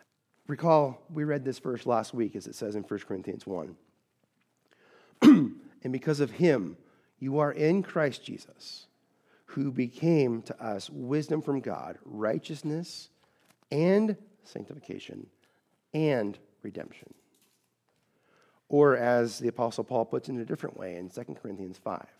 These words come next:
"For our sake, he made him to be sin, who knew no sin,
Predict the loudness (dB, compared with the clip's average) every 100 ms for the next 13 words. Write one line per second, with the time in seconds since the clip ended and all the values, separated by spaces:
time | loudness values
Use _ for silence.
0 | _ _ _ _ _ _ _ _ _ -4
1 | 0 0 -4 _ 8 8 8 6 2 -6
2 | -20 -10 -6 -6 -8 -20 -20 _ _ _
3 | _ _ 0 4 6 6 4 0 0 0
4 | -6 _ _ -4 0 4 4 2 -6 -10
5 | -14 -20 _ _ _ _ -2 2 6 6
6 | 6 4 0 -6 -8 -8